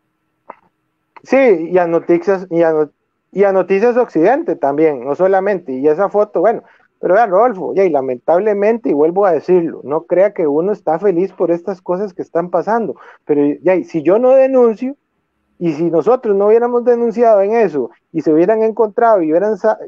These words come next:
y se hubiera sabido que nosotros, o conocido que nosotros, eh, eh, teníamos conocimiento de esos papeles, yo también soy culpable, y eso es lo que a veces la gente no entiende. Uno nunca le va a querer hacer un daño a su cantón, Rodolfo, nunca.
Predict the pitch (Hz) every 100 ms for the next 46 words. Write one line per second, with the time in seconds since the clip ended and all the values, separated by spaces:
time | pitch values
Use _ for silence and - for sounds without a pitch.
0 | 135 151 165 165 185 220 - 196 254 214
1 | 147 147 135 120 233 254 165 180 208 _
2 | _ _ _ _ 143 156 143 139 226 226
3 | 165 147 135 185 226 240 208 _ _ _
4 | - _ _ 120 107 - - - 143 127
5 | 135 _ 170 160 233 240 185 - - 151
6 | 147 - 147 196 247 185 147 151 165 220
7 | - 233 220 233 285 285 _ _ - 185
8 | 208 214 214 190 208 196 190 - 196 285
9 | 262 - _ _ _ _ _ 170 170 190
10 | 233 226 190 160 165 233 208 180 208 214
11 | 214 202 190 247 240 131 - _ _ 151
12 | 196 220 226 240 220 185 180 196 202 180
13 | 190 190 180 185 185 202 147 123 165 170
14 | 123 131 147 113 127 175 170